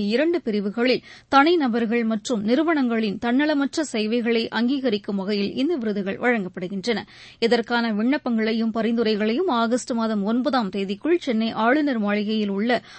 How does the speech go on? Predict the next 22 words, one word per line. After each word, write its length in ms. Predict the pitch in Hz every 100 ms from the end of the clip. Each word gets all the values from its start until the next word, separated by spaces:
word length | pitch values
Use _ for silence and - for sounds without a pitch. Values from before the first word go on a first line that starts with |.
| -
ஆளுநரின் 600 | 233 277 311 254 269 370
துணைச் 380 | 277 269 302
செயலாளருக்கு 580 | 262 214 208 208 202 208
அனுப்ப 340 | 247 233 240 294
வேண்டுமென 440 | 196 196 202 226
கேட்டுக் 360 | 339 240 208 202
கொள்ளப்பட்டுள்ளது. 640 | 185 196 - 190 214 202 - _ _ _ _ - _ - - -
விருதுநகர் 540 | 247 285 359 349 302
மாவட்டம் 480 | 262 247 247 254 311
சாத்தூர் 460 | 330 269 247 240 247
அருகே 300 | 226 240 240
உள்ள 240 | 226 226
தனியார் 460 | 220 214 220 226 214
பட்டாசு 360 | 220 208 247 -
தொழிற்சாலையில் 680 | 240 220 214 247 220 233 349
இன்று 280 | 254 285 311
காலை 300 | - 220 220
நேரிட்ட 400 | 196 202 214 220
வெடிவிபத்தில் 600 | 196 202 214 202 202 285 427
நான்கு 340 | 262 220 208
பேர் 200 | 208 208
உயிரிழந்தனர். 640 | - 269 185 175 180 196 -